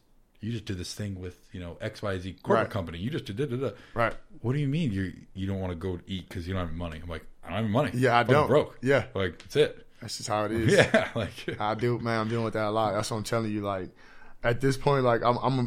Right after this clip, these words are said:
Speaker 2: I'm gonna stick out the pineapples thing. I'm gonna get out here and do, do what I gotta do with the pineapples movement, knock it out. And I think, like, for my next project, like, I'm just gonna pick a,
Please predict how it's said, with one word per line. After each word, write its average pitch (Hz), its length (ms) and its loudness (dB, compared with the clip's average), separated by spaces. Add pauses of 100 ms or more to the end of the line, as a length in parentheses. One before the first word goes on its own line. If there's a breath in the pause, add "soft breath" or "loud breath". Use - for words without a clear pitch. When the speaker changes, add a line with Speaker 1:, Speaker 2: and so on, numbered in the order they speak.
(120)
Speaker 2:
I'm 127 120 2
gonna 123 100 4
stick - 240 -2
out 120 160 2
the 104 80 -4
pineapples 113 480 0
thing. 113 400 -6
I'm 110 80 -4
gonna 110 120 -2
get 110 100 -2
out 110 120 0
here 110 260 0
and 104 120 -2
do, 110 200 -2
do 101 120 -4
what 107 100 0
I 110 60 2
gotta 104 160 0
do 107 160 -2
with 104 80 -4
the 98 80 -6
pineapples 107 440 2
movement, 101 400 -4
knock 98 220 -4
it 101 80 -4
out. 98 240 0
And 98 160 -6
I 95 80 -2
think, 98 240 -8
like, 90 260 -4
for - 160 -6
my 98 140 -2
next 98 240 -4
project, 95 380 -4
like, 92 140 -6
I'm 95 120 -6
just 98 140 -10
gonna 92 140 -10
pick 98 200 -6
a, 82 220 -8